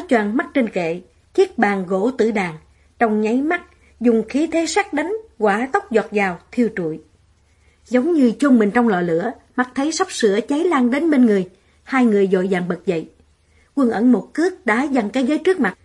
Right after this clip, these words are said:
hai tay nâng mặt bàn lên, ném vào trong đống lửa phía trước. "Đi!" Thừa dịp trong chớp mắt ngọn lửa ập đến, nam tử giương tay kéo cổ tay trắng nõn của nàng, vận nội lực, chân trái dùng mép bàn làm điểm tựa, nhấc người nhảy ra khỏi đám lửa.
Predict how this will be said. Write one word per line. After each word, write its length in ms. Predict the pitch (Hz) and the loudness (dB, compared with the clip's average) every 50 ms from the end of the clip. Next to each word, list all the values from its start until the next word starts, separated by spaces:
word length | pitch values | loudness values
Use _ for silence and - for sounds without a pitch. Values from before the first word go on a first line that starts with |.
| _ _ | _ _
hai 220 | - 269 262 240 | -2 0 0 0
tay 280 | 247 - - 233 233 226 | 2 0 0 2 2 4
nâng 240 | 233 247 262 269 | 4 4 6 6
mặt 180 | 247 190 - - | 4 2 0 -2
bàn 160 | 202 190 185 | -4 -4 -2
lên, 260 | 185 202 214 220 220 208 - _ _ | -2 -2 -2 -4 -4 -6 -10 _ _
ném 180 | 247 254 294 349 403 330 | 0 2 2 2 2 2
vào 100 | 233 - | 2 0
trong 160 | - 220 220 214 | 0 -2 -2 0
đống 160 | 190 220 294 | 0 0 0
lửa 180 | 339 262 175 185 | 2 0 0 0
phía 120 | - 262 262 | -2 -4 -2
trước. 220 | 262 285 311 320 320 - _ _ _ _ _ _ _ _ _ _ | -2 -2 -4 -4 -6 -12 _ _ _ _ _ _ _ _ _ _
"Đi!" 260 | 202 254 294 254 - - - - _ _ _ _ _ _ _ _ _ _ _ _ _ _ - | 4 6 6 6 4 2 -6 -20 _ _ _ _ _ _ _ _ _ _ _ _ _ _ -2
Thừa 80 | 269 | 0
dịp 240 | 254 240 220 240 220 - | 2 4 4 2 2 2
trong 160 | 277 269 247 | 2 0 2
chớp 240 | 247 320 339 339 349 | 2 0 0 0 0
mắt 200 | 349 370 - - | 0 0 0 0
ngọn 180 | 214 196 202 | 0 0 2
lửa 140 | 214 214 202 | 2 2 2
ập 300 | 196 - - 208 - - | 0 0 0 -2 -2 -2
đến, 280 | 196 220 233 262 330 381 - _ _ _ _ | -2 -2 -2 -2 -4 -6 -10 _ _ _ _
nam 180 | 247 226 214 202 | 0 0 0 0
tử 160 | 214 202 240 208 | 0 0 2 2
giương 180 | 254 240 226 | 2 0 0
tay 220 | 220 226 214 214 208 - | 0 -2 -2 -2 -2 -2
kéo 220 | 254 262 339 370 - | -2 0 0 0 0
cổ 140 | - 214 220 | 0 0 0
tay 140 | 226 240 220 220 | 0 0 -2 0
trắng 220 | 240 247 311 359 | -2 -2 0 0
nõn 200 | 320 208 196 233 | 0 0 0 0
của 100 | 233 294 | 0 0
nàng, 200 | 269 240 190 180 175 - _ _ _ _ | 0 0 0 -2 -6 -10 _ _ _ _
vận 280 | - 226 214 202 214 214 | 2 2 2 4 2 2
nội 160 | 196 185 202 | 2 2 2
lực, 160 | 202 185 156 - - _ _ - - _ _ | 0 0 -4 -6 -12 _ _ -20 -20 _ _
chân 200 | - 277 269 254 | 0 2 2 2
trái 180 | - 311 359 349 | 2 2 2 2
dùng 200 | 294 226 208 214 | 2 2 2 2
mép 200 | 254 311 311 - | 0 -2 0 -2
bàn 240 | 214 196 190 185 | -2 -2 0 -2
làm 160 | 190 180 180 175 | -2 -2 -2 -2
điểm 180 | 175 196 233 | -2 -2 0
tựa, 260 | 214 208 175 170 170 170 - _ _ _ _ | 0 0 0 0 -4 -8 -12 _ _ _ _
nhấc 220 | 349 370 370 - | -4 -4 -2 0
người 300 | 240 214 202 190 185 170 165 - | 0 2 2 2 2 0 -4 -4
nhảy 260 | - 196 202 226 262 | -4 -2 0 0 0
ra 300 | 294 277 269 220 202 196 | 0 -2 -2 -2 -2 -4
khỏi 200 | - - 160 185 190 | -4 -4 -4 -2 -2
đám 140 | 202 233 302 | -2 -2 0
lửa. 260 | 285 196 147 156 180 | -2 -2 -2 -4 -8